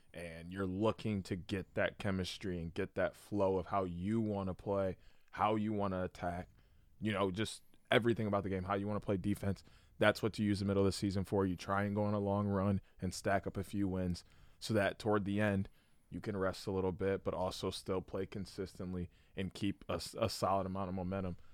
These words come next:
to take into the playoffs. Like, that is how you want to manage your soccer season. The Union seemed to be doing that in, in flawless, you know,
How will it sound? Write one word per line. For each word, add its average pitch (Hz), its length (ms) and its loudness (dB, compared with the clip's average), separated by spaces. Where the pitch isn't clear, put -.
to - 100 -6
take 92 240 -2
into 92 160 -6
the 76 80 -8
playoffs. - 420 -2
Like, - 160 -12
that 123 180 8
is 117 120 2
how 110 520 4
you 95 360 0
want 92 400 -2
to 98 120 -6
manage 85 380 -8
your 80 120 -10
soccer - 380 -14
season. - 360 -12
The 113 80 6
Union 104 400 4
seemed 101 240 0
to 98 60 2
be 98 80 2
doing 98 300 6
that 92 260 0
in, 92 180 -2
in 92 180 -4
flawless, 82 580 -4
you 92 160 -4
know, 82 300 -8